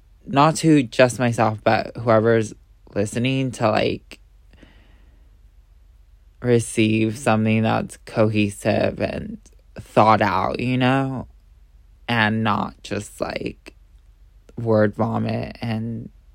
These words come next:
some kind of, yeah, like, messy verbal diary, you know? Um,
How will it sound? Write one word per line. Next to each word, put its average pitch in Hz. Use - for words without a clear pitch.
some 113
kind 110
of, 113
yeah, 120
like, -
messy 113
verbal 110
diary, 110
you 110
know? 117
Um, 113